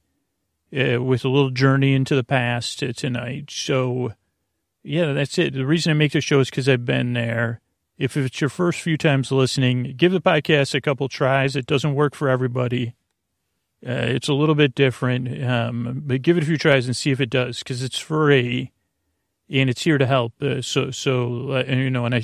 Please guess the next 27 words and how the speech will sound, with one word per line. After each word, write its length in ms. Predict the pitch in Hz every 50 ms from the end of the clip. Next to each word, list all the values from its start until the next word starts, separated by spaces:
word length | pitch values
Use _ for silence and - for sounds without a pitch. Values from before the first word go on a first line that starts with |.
| 131 139
I 120 | 135 123 135
really 400 | 127 127 131 139 143 135 127 120
truly 380 | - - 151 139 131 131 131
believe 500 | 120 127 127 123 123 120 120 117 113 113
you 120 | 123 127 120
deserve 440 | 135 127 120 - 139 139 131 120
a 40 | 131
good 160 | 120 131 123
night's 280 | 117 123 123 117 113 -
sleep 480 | - - 123 117 117 113 120 117 - - - - _ _ _ _ _ _ _ _ _ _ _ _ _ _ -
without 320 | 147 147 139 170 160 147
the 80 | - 147
pressure 400 | - 170 156 151 151 - - 139
of 60 | 120
falling 380 | - - 139 147 143 127 123 127
asleep. 380 | 117 - - 127 123 123 -
I 100 | 127 127
think 200 | - - 147 127
that's 320 | - 139 131 131 - - -
the 280 | 139 127 127 127 127 -
kind 180 | - 139 127
of 60 | 127
what 140 | 123 123 -
this 200 | - 135 123 -
podcast 640 | - 139 123 120 117 - - 135 131 127 120 - -
is 120 | 131 113
about. 380 | 120 123 127 123 117 120 123 143